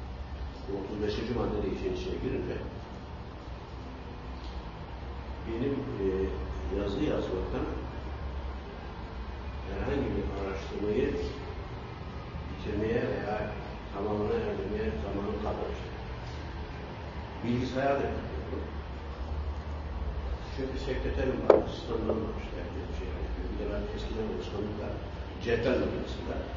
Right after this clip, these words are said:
takvim makinesinde şekil yapmaya başladım. Takvim makinesinde şekil olur mu? Evet, olur. Gayet güzel.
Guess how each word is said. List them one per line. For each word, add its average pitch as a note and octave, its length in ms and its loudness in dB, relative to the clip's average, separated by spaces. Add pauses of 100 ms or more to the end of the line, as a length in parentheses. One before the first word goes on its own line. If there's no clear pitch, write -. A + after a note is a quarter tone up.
(160)
takvim - 320 -2
makinesinde - 500 -2 (200)
şekil - 300 2
yapmaya - 320 0
başladım. - 360 2 (1000)
Takvim A2+ 280 -2 (100)
makinesinde A2 500 0
şekil A#2 260 2
olur - 200 4
mu? - 40 4 (100)
Evet, A#2 200 4
olur. - 220 0
Gayet - 280 2
güzel. - 220 -4